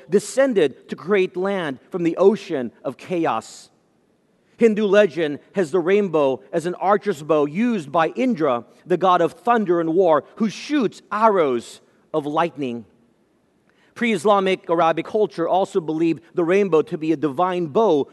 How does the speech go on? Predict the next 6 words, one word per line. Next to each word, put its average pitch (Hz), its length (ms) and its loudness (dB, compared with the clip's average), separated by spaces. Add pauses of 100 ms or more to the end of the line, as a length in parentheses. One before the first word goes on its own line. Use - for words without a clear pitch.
for 175 120 -4
firing 151 500 -2
arrows. 147 640 -2 (480)
For 240 80 -8
the 226 120 2
Chinese, 202 760 -2